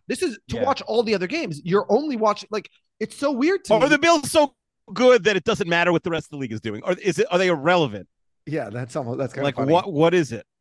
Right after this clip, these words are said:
Speaker 2: It, or, or is it just that they, or
Speaker 1: People
Speaker 2: they,
Speaker 1: just
Speaker 2: or, or are they like the way I am with the Mets? Like, I'm not watching the World Series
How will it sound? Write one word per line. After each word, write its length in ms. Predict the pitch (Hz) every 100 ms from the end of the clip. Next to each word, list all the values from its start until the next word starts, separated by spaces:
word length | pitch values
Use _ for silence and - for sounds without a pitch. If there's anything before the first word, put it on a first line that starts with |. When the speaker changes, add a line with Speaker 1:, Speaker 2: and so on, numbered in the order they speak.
| -
Speaker 2:
It, 100 | 160
or, 220 | 185 185
or 240 | - 180
is 120 | 175 160
it 100 | 170
just 260 | 190 -
that 160 | 175 165
they, 140 | 160 _ _ _ -
or 200 | 262 262
Speaker 1:
People 140 | 214
Speaker 2:
they, 80 | 254
Speaker 1:
just 200 | 254 240
Speaker 2:
or, 220 | 247 240 -
or 140 | - 208 285
are 120 | 196
they 160 | 190 185
like 300 | 175 156 -
the 140 | 160 165
way 240 | 180 180
I 100 | 170
am 140 | 165
with 120 | 156 143
the 60 |
Mets? 520 | 127 170 139 - - _ -
Like, 120 | 165
I'm 100 | 202
not 140 | 233 214
watching 260 | 208 208
the 60 | 185
World 140 | 156
Series 360 | - 160 107